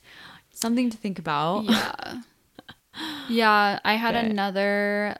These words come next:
Speaker 2: learning moment too. This one was pretty recently, actually, and it was just, like,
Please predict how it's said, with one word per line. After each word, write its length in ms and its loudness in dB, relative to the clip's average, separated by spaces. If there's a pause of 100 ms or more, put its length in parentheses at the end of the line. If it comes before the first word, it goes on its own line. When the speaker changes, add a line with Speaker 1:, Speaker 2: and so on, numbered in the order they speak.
Speaker 2:
learning 420 -2
moment 380 -4
too. 540 -2
This 200 -6
one 100 4
was 120 -2
pretty 260 0
recently, 560 -4
actually, 840 -2
and 420 0 (460)
it 200 0
was 360 0
just, 220 -6
like, 160 -4